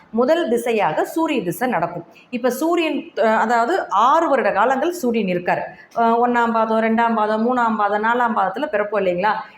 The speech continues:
ஏகதேசமா ஒரு மூணு வருடங்கள் கணக்கு போடுங்க. இது பிறப்பு. இப்ப பிறந்து இந்த உத்திரத்துல பிறக்கிறாங்கன்னு வச்சுக்கோங்களேன், உங்க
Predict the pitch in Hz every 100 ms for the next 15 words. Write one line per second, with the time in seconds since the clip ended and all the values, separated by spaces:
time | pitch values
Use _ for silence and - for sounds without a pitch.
0 | - 247 269 240 220 214 302 240 233 254
1 | 302 294 202 226 247 247 285 208 214 240
2 | 202 202 170 - 247 302 - 233 254 -
3 | - - - - - 277 - 277 311 311
4 | 320 285 247 233 294 285 247 247 254 233
5 | 233 262 220 220 202 185 196 202 202